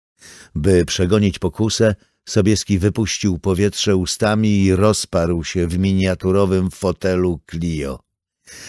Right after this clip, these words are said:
A chociaż głową dotykał dachu, nie zdjął czapki ani kaptura.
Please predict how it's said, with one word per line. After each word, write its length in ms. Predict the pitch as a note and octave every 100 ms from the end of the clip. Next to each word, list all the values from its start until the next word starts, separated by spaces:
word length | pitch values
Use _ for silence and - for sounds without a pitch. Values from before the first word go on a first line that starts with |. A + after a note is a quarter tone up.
| -
A 100 | G#2+
chociaż 360 | B2 D#3 C#3+ F#2+
głową 500 | G#2 F3+ D3+ A2+ A2
dotykał 460 | A2 C3+ A#2+ G#2+
dachu, 540 | G2+ D3+ D#3+ - G#2+ G#2+ _ _ -
nie 240 | D3 E3
zdjął 340 | C#3 A#2+ B2+ A#2
czapki 460 | - C3+ - -
ani 220 | A#2+ A#2 A2+
kaptura. 600 | A2 - - E2+ D2